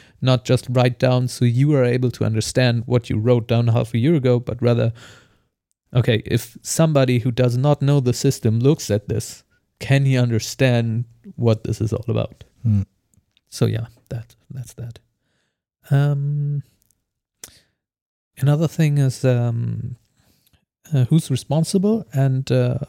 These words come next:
Speaker 1: what are you gonna do in an emergency? Uh, as you said earlier with the fire plants.
Speaker 2: Yep.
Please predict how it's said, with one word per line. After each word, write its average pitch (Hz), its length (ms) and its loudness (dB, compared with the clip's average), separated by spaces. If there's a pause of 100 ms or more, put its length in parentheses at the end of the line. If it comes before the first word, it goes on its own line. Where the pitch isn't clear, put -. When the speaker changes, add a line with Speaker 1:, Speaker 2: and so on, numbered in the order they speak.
Speaker 1:
what 131 140 2
are - 20 0
you 120 80 2
gonna 113 160 0
do 123 140 2
in 113 80 0
an 107 140 -2
emergency? 110 640 -6 (1300)
Uh, - 380 -6 (100)
as - 140 -8
you 123 140 2
said 123 240 0
earlier 123 360 2
with 120 140 0
the 123 80 -2
fire 165 300 -2
plants. - 640 -4 (400)
Speaker 2:
Yep. 147 160 -8